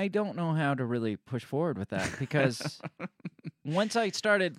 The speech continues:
Speaker 1: down that rabbit hole, I almost forgot to write the rest because I went down that rabbit hole early in the sh-, writing the show
Speaker 2: And, and I can
Speaker 1: today.
Speaker 2: see as you're, as you're doing that, and then your little, your pipe goes.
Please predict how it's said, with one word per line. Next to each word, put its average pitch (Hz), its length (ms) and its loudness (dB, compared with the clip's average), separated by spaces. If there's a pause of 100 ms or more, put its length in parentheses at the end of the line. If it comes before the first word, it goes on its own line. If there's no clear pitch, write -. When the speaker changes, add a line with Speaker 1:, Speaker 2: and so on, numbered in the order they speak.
(800)
Speaker 1:
down 165 280 0
that 143 160 0
rabbit 139 300 2
hole, 120 160 2
I 127 160 4
almost 180 360 4
forgot 147 300 2
to 131 80 -8
write 143 160 0
the 120 80 -6
rest 127 340 0
because 175 240 2
I 160 80 4
went 175 200 0
down 165 140 0
that 139 120 0
rabbit 117 300 0
hole 113 360 -2
early 120 540 0
in 117 100 -6
the 113 100 -2
sh-, - 60 -12 (300)
writing 120 360 0
the 107 80 -4
show 131 220 0
Speaker 2:
And, 139 160 4
and 143 140 4
I 151 60 4
can 147 100 0
Speaker 1:
today. - 180 0
Speaker 2:
see 202 80 2
as 147 180 0
you're, 143 220 -2
as 131 120 -2
you're 127 100 -6
doing 151 220 -6
that, 127 100 -2
and 120 120 -4
then 120 120 -4
your 123 200 -4
little, 131 260 -6
your 123 100 -10
pipe 143 260 -10
goes. - 160 -18